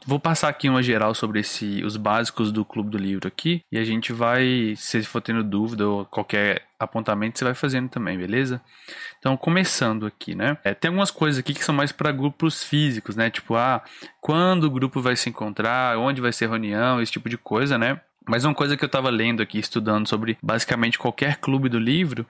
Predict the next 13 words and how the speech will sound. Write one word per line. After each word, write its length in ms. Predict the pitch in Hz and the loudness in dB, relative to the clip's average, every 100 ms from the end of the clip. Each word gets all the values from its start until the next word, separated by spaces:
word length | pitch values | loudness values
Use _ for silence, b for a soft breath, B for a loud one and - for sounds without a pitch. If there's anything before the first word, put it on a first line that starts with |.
| B B - | B B -4
é 100 | 110 | -4
que 880 | - - 131 143 147 143 139 117 110 B B B | -4 -8 0 2 4 4 4 2 -2 B B B
é 140 | 120 120 | -2 0
necessário 500 | 131 151 - 135 143 | 2 0 2 0 2
geralmente 440 | 143 131 123 135 | 2 2 0 0
você 280 | 135 - 135 | -2 0 -2
ter 320 | - 127 139 B B - | 0 0 0 B B -6
uma 80 | 131 | -2
pessoa 340 | 139 - 135 | -2 0 -4
que 80 | - | -2
vai 80 | 127 | -2
funcionar 480 | 143 - 127 117 | -2 0 2 2
como 580 | 120 - 143 151 143 120 | 0 -4 -2 0 0 -2